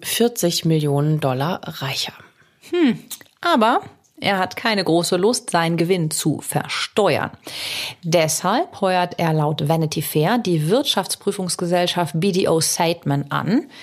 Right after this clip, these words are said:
Speaker 2: Die sollen einen künstlichen Steuerverlust in Höhe von einundvierzig Millionen Dollar produzieren. Und so muss Sunny anschließend keinen Cent an Steuern zahlen.
Speaker 1: Ja.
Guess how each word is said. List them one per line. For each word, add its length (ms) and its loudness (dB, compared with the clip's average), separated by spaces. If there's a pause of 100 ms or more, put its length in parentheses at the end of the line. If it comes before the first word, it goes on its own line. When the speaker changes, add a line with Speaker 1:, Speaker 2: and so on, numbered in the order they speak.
(420)
Speaker 2:
Die 240 2
sollen 540 2
einen 260 -2
künstlichen 680 0
Steuerverlust 920 0
in 200 -4
Höhe 240 4
von 340 -2 (300)
einundvierzig 640 0
Millionen 420 2
Dollar 240 2
produzieren. 580 0 (500)
Und 200 2
so 180 2
muss 440 2
Sunny 580 0 (240)
anschließend 800 -2
keinen 400 2
Cent 420 0
an 180 0
Steuern 580 -2
zahlen. 380 -10 (460)
Speaker 1:
Ja. 320 -6